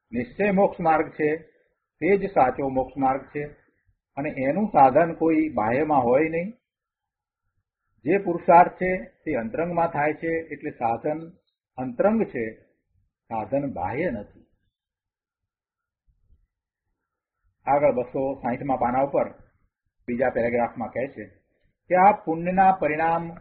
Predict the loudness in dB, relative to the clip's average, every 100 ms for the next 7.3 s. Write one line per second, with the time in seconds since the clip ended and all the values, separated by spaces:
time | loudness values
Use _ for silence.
0 | _ _ _ _ -14 -8 0 4 4 4
1 | -2 -2 -2 -6 -6 -6 -4 0 2 2
2 | -2 -10 -10 -12 _ -12 -8 -6 -6 -6
3 | -6 -4 -6 -6 -6 0 0 -2 -8 -12
4 | -14 _ _ _ _ _ _ _ _ _
5 | _ _ _ _ _ _ _ -6 -2 2
6 | 4 2 0 -6 -6 -4 -4 -2 -4 -2
7 | -2 -4